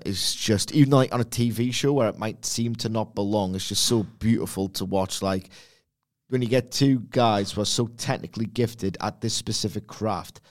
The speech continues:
like Moriarty and Gresham are, they can get,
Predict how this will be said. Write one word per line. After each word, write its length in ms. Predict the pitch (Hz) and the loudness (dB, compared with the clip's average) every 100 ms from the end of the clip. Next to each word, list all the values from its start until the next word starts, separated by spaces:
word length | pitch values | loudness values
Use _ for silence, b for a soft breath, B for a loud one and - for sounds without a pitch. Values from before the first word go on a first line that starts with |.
| b | b
like 220 | 98 101 - | -8 -8 -4
Moriarty 520 | 107 104 107 101 98 | -2 0 0 0 -2
and 120 | 101 | -4
Gresham 440 | 104 107 - 95 - | -4 -4 -4 -6 -4
are, 300 | 101 87 73 b b b _ | -4 -4 -6 b b b _
they 240 | 123 120 | 2 2
can 220 | 117 117 110 | 2 -2 -2
get, 420 | 87 117 107 | -2 0 0